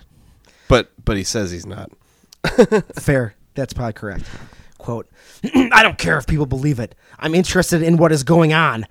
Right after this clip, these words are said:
Speaker 2: not winning popularity contests." And it's true. He doesn't care, because everything about this is absolutely fantastic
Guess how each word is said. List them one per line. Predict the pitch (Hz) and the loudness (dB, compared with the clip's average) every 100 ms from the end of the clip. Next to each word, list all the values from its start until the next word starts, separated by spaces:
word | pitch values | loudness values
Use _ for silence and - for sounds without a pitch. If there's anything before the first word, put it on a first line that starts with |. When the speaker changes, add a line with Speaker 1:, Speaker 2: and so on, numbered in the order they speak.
| - | -2
Speaker 2:
not | 165 160 | 0 2
winning | 156 165 | 4 4
popularity | 143 160 151 131 185 156 | 2 0 0 2 4 2
contests." | 120 120 120 117 147 160 - - _ _ _ _ - _ - - _ _ | -2 -4 -4 -2 -2 -2 -8 -18 _ _ _ _ -20 _ -20 -20 _ _
And | 196 | -2
it's | 226 - | -2 -4
true. | - 311 269 131 _ _ _ _ | -6 -4 -4 -8 _ _ _ _
He | - | -2
doesn't | 302 294 285 | 2 2 2
care, | - 170 120 - _ _ | -2 -2 -2 -8 _ _
because | 202 220 | -4 0
everything | 269 269 240 262 | 0 0 -2 0
about | 233 247 | 2 2
this | 240 220 | 2 0
is | 214 | 0
absolutely | 254 233 254 | 0 -2 -4
fantastic | 220 247 233 - 240 226 233 | -2 0 0 0 0 -2 -6